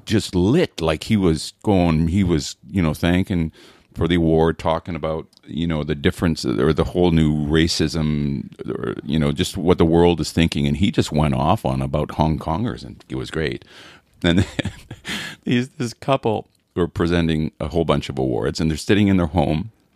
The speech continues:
and they would present an award, and then they drink, right? 'Cause, of course, you, you can. And the guy, his name is, uh,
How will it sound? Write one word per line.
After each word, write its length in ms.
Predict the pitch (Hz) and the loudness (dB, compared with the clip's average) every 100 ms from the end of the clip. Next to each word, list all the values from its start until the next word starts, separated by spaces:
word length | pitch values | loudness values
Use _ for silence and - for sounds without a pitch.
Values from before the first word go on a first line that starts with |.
| _ 71 | _ -14
and 120 | 73 | -10
they 100 | 82 | -4
would 200 | 80 71 _ - - - | -6 -6 _ -20 -10 -2
present 260 | 85 92 | 2 4
an 80 | 90 | 4
award, 280 | 85 78 80 | 4 4 4
and 80 | 78 | 2
then 60 | 80 | 2
they 140 | 78 | 2
drink, 560 | 73 87 82 69 - - - | 2 0 0 0 -10 -12 -4
right? 200 | 67 - | -4 -2
'Cause, 240 | 78 - | -2 0
of 140 | - - | 0 0
course, 360 | 78 73 - | 0 -2 -2
you, 160 | - 78 - | -4 -2 -6
you 100 | 73 | -8
can. 400 | - 65 65 101 - - - - _ | -6 -4 -4 -8 -14 -20 -20 -20 _
And 180 | 87 90 | 2 2
the 60 | 95 | 2
guy, 640 | 110 131 139 73 78 113 - _ _ | 2 2 2 2 -2 -4 -10 _ _
his 240 | - 78 85 | -2 0 2
name 320 | 85 85 85 | 2 2 0
is, 440 | 80 78 76 - | 0 0 -2 -2
uh, 300 | 71 73 71 | -2 -2 -4